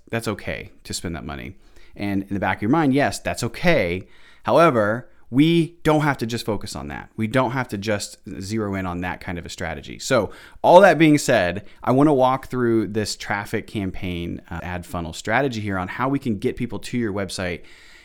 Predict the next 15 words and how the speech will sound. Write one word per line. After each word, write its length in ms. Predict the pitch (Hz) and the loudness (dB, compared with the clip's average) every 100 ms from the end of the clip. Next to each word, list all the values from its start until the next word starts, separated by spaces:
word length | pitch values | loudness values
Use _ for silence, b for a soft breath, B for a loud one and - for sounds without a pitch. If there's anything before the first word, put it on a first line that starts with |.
| B | B
and 380 | 110 110 104 101 | -2 0 0 -4
what 240 | 117 139 165 | 0 0 2
that 140 | 160 | 2
might 200 | 156 143 | 0 0
look 200 | 127 147 | -2 -2
like 260 | - - - | -4 -4 -2
when 160 | 117 | 2
we 100 | 117 | 2
start 260 | 117 123 113 | 0 -2 -2
to 100 | 117 | -2
look 220 | 110 104 | -4 -2
at 140 | 98 95 | -2 -2
it 180 | - - | -6 -8
at 180 | 92 - | -8 -8
scale. 500 | - 95 69 50 | -6 -4 -4 -8